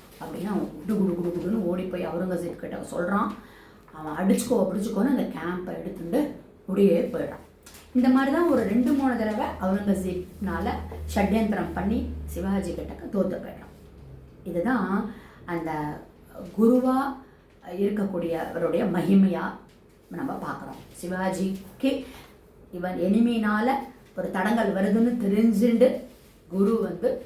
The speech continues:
அந்த இடத்துல ஆக்ட் பண்ணி ஒண்ணும் இல்லாம பண்ணிடுறார். எப்ப சதா சர்வ காலமும்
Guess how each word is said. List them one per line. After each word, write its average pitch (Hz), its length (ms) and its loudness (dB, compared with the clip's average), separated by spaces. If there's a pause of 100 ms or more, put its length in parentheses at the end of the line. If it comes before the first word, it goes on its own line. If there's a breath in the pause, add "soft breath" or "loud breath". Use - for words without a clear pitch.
அந்த 165 180 -6
இடத்துல 190 200 -8
ஆக்ட் 180 320 -8
பண்ணி 170 340 -8 (400)
ஒண்ணும் 185 320 4
இல்லாம - 340 -4 (120)
பண்ணிடுறார். - 800 -14 (1160 loud breath)
எப்ப 254 600 0
சதா 285 680 2
சர்வ 240 260 0
காலமும் 226 840 0